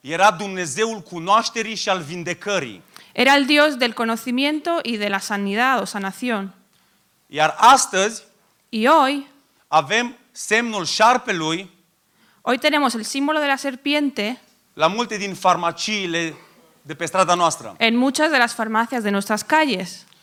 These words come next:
Speaker 1: Iisus se prezintă pe el bisericii din Pergam
Speaker 2: Jesús se presenta a sí mismo a la iglesia de Pérgamo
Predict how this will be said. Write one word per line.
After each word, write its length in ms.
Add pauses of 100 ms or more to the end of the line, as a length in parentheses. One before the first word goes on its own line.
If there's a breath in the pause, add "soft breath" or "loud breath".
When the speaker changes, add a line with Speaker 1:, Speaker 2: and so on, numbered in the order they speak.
(500 soft breath)
Speaker 1:
Iisus 440
se 120
prezintă 520
pe 160
el 380
bisericii 560
din 180
Pergam 580 (640 soft breath)
Speaker 2:
Jesús 480
se 120
presenta 460
a 40
sí 140
mismo 320
a 60
la 80
iglesia 320
de 100
Pérgamo 640